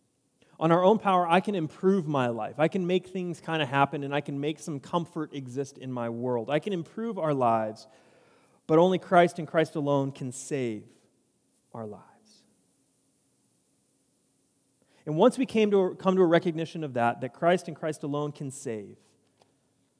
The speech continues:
there's this really cool part to the story of the storm that happens. You see, Jesus was saying, "We need to go from this side of the sea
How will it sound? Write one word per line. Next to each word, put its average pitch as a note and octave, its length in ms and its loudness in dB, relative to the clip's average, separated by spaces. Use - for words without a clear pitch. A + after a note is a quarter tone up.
there's D#3 180 -4
this D#3+ 160 -12
really G3 180 0
cool F3+ 300 2
part D3 380 -2
to - 100 -16
the C#3 100 -12
story D3+ 420 -4
of C3 100 -4
the B2 80 -12
storm A2+ 420 -14
that G#2 120 -14
happens. - 540 -20
You D#3+ 80 -8
see, F3+ 200 -6
Jesus F#3+ 360 -8
was D3+ 120 -10
saying, E3 340 -4
"We F3 140 -2
need F#3 140 -4
to - 100 -10
go D#3+ 240 0
from C#3+ 260 -8
this E3 160 -6
side D#3+ 480 -4
of C#3+ 220 -10
the C#3 80 -8
sea D#3 480 -8